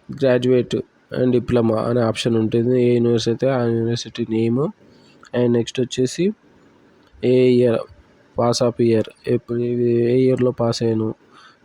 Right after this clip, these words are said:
So ఫోటో and ఫోటో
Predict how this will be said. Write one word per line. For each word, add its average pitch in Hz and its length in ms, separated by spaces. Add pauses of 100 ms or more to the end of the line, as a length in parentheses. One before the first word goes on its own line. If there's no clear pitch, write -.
(140)
So 131 100 (220)
ఫోటో 123 340 (960)
and 123 300 (840)
ఫోటో 135 340